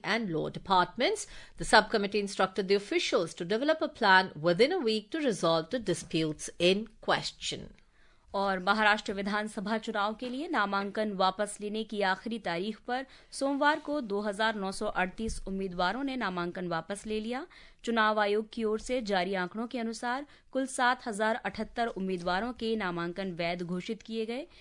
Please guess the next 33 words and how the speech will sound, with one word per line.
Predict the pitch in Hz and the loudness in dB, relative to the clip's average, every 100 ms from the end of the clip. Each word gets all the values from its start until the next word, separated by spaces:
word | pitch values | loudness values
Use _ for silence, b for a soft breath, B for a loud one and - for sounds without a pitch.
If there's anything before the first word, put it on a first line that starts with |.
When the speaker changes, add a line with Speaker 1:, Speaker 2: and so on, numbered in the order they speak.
| b - | b -6
Speaker 2:
जिनमें | 240 269 294 | -2 0 -2
से | 294 285 | -4 -2
नौ | 269 190 | -2 -2
सौ | 190 226 | -4 -6
अड़तीस | - 190 185 220 - | -2 -4 -2 -8 -6
उम्मीदवारों | 196 190 185 190 208 254 | -6 -4 -2 -2 -2 -2
ने | 175 160 B B - | -4 -6 B B -4
अपने | 208 240 240 | -4 -2 -2
नाम | 202 202 214 | 0 0 0
वापस | 170 170 202 214 | 0 0 0 -4
ले | 208 202 | -4 -4
लिए | 202 220 | -2 -4
हैं। | 220 247 381 B B B | -4 -6 -8 B B B
अब | 262 254 | 6 6
राज्य | 277 285 311 | 4 4 0
की | 320 339 | -2 0
दो | 220 220 | 2 0
सौ | - | 0
अट्ठासी | 269 - 220 214 - 247 240 - - 294 | -2 -2 -6 -6 -6 0 2 0 -2 -2
विधानसभा | 180 185 202 202 202 196 214 | 0 -2 -4 -4 -4 0 -2
सीटों | - 226 254 320 | -2 -6 -2 -2
के | 214 | -2
लिए | 160 165 190 196 B B | -2 0 0 -4 B B
कुल | - 285 | -2 -2
चार | 277 240 208 | 0 2 2
हजार | 208 202 208 202 | 2 2 2 2
एक | 202 | -2
सौ | 214 | -4
चालीस | 196 226 214 294 302 - | -4 2 2 2 -6 -8
उम्मीदवार | 202 196 190 175 175 170 214 | -6 -4 -4 -2 0 0 -2
मैदान | 202 175 165 170 | -2 0 2 0
में | 180 196 | -2 -4
हैं, | 226 | -4